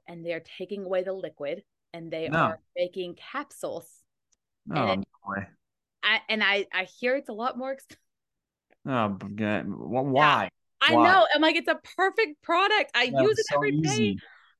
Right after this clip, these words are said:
Speaker 2: was
Speaker 1: Um,
Speaker 2: so
Speaker 1: so
Speaker 2: easy. I'll
Speaker 1: I'm
Speaker 2: just
Speaker 1: hoping
Speaker 2: stock
Speaker 1: that
Speaker 2: up on it.
Speaker 1: it's true,
Speaker 2: Every,
Speaker 1: but I
Speaker 2: you, if you guys are listening to this, go to our link, stock up on the liquid form before they
Speaker 1: I know,
Speaker 2: do.
Speaker 1: I need to go buy some. I think it, I might have already sold out. Um,
Speaker 2: Okay. Well, there's
Speaker 1: uh,
Speaker 2: some in the clinic I have in Tennessee, so I'm about to take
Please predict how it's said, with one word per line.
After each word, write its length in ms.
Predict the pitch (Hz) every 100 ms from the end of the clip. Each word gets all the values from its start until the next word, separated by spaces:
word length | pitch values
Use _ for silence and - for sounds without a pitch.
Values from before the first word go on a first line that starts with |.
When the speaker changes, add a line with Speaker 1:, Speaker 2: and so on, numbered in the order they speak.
| 226 233
Speaker 2:
was 120 | 233
Speaker 1:
Um, 80 | 220
Speaker 2:
so 80 | 127
Speaker 1:
so 140 | 220
Speaker 2:
easy. 120 | 220 -
I'll 60 |
Speaker 1:
I'm 120 | 226
Speaker 2:
just 100 | 233
Speaker 1:
hoping 140 | 247 131
Speaker 2:
stock 160 | 127
Speaker 1:
that 60 | 117
Speaker 2:
up 120 | 107
on 220 | 101 95 92
it. 40 |
Speaker 1:
it's 100 | -
true, 280 | 95 - -
Speaker 2:
Every, 160 | 143 -
Speaker 1:
but 40 |
I 20 | 143
Speaker 2:
you, 180 | 156 156
if 120 | 147
you 80 | 147
guys 220 | 156 156
are 40 |
listening 360 | 139 139 147 143
to 40 |
this, 280 | 143 147 -
go 240 | 120 131 127
to 60 |
our 200 | 131 123
link, 300 | 123 123 123
stock 440 | - - 120 117 135
up 160 | 123 123
on 160 | 120
the 80 | 117
liquid 440 | 113 120 117 98
form 280 | - 113 107
before 260 | 107 - 110
they 80 | 254
Speaker 1:
I 20 |
know, 80 | 277
Speaker 2:
do. 80 | 269
Speaker 1:
I 100 | 277
need 160 | 285
to 80 | 277
go 140 | 247 233
buy 200 | 214 -
some. 140 | 208 -
I 140 | 220 - -
think 160 | 370 466
it, 160 | 539 -
I 160 | 226 262
might 260 | 240 285
have 120 | 330 285
already 200 | 254 202
sold 280 | 220 190
out. 380 | 185 180 107 - _
Um, 640 | 208 202 190 180 165 156
Speaker 2:
Okay. 320 | 135 123 104 107 _ _ _ -
Well, 180 | 196 185
there's 140 | 180
Speaker 1:
uh, 40 | 175
Speaker 2:
some 180 | 156
in 60 | 147
the 80 | 120
clinic 340 | - 135 131
I 100 | 120
have 160 | 123 117
in 60 |
Tennessee, 400 | 110 120 113 117
so 140 | 110 110
I'm 120 | 107
about 180 | 104 101
to 80 | 101
take 260 | - 104